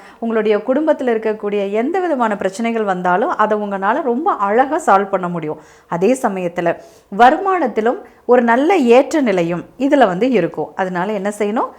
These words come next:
குடும்ப விஷயங்களையும், உங்களுடைய பொருளாதார விஷயங்கள், வருமானம் வருவதற்கான வழிகள் பத்தி யார்கிட்டயும்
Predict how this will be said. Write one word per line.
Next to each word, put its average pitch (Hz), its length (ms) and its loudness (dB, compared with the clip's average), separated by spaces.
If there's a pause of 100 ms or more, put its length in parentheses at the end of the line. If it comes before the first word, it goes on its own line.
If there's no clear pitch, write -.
(260)
குடும்ப 277 280 2
விஷயங்களையும், 220 880 -2 (160)
உங்களுடைய 226 760 2
பொருளாதார 262 500 2
விஷயங்கள், 202 460 -4
வருமானம் 285 500 0
வருவதற்கான 208 640 0
வழிகள் 233 340 2
பத்தி 196 440 -4
யார்கிட்டயும் 233 480 -2